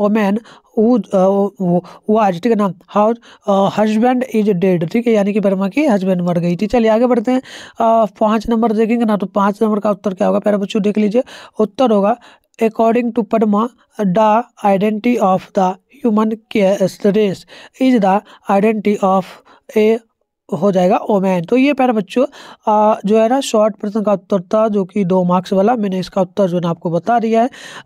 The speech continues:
अब चलिए लॉन्ग का उत्तर बता देते हैं प्यारे बच्चों। लॉन्ग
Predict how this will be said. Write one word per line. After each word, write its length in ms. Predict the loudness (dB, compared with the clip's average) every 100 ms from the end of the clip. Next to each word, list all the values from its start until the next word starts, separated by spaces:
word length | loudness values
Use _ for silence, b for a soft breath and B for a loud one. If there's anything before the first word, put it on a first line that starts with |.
| -4
अब 100 | -2
चलिए 300 | 0 2 4
लॉन्ग 340 | 2 0 0
का 80 | -4
उत्तर 220 | -2 -2
बता 260 | -2 0 0
देते 240 | 0 0
हैं 80 | 0
प्यारे 200 | 0 -2
बच्चों। 340 | -2 -2 0
लॉन्ग 240 | 0 -2